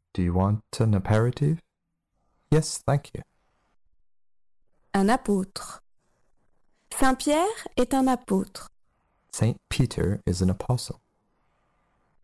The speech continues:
Speaker 2: Un appareil photo. Tu prends des photos avec l'appareil photo.
Speaker 1: You take photos with the camera.
Speaker 2: Un appartement. Voici un appartement à louer.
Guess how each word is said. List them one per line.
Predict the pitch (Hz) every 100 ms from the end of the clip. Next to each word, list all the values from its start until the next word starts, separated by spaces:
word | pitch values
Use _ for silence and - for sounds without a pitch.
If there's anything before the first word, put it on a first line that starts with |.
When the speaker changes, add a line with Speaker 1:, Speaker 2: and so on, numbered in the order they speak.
| _ _ _ _ _ _ _ _ -
Speaker 2:
Un | 214 233
appareil | 339 359 320 339
photo. | 330 - 285 - 190 202 _ _ _ _ _ _ _ _ _ _ -
Tu | -
prends | 226 254 247
des | 233
photos | 226 214 302
avec | 370 330 302
l'appareil | 277 269 262 262
photo. | - 240 240 240 - _ _ -
Speaker 1:
You | 117 131
take | - 131 123 -
photos | - - 127 139 - 143 151 - 120
with | 117
the | -
camera. | - - 113 98 80 73 - _ _ _ _ _ _ _ _ _ _ _ _ _ _ 202
Speaker 2:
Un | 208
appartement. | 285 339 330 - 262 208 185 - _ _ _ _ _ _ _ _ _ _ _
Voici | 202 269 - -
un | 339 320
appartement | 302 294 - 269 277 285
à |
louer. | 277 269 233 233